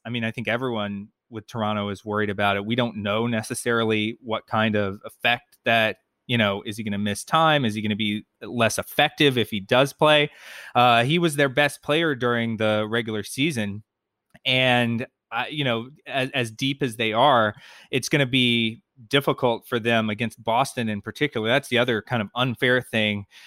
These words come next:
uh, about the fact that, yes, because they got the second seed,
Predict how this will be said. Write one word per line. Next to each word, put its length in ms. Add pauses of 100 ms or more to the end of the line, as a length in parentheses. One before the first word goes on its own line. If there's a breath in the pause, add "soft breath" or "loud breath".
(140)
uh, 460
about 280
the 80
fact 340
that, 240 (340)
yes, 260
because 300
they 100
got 200
the 60
second 440
seed, 480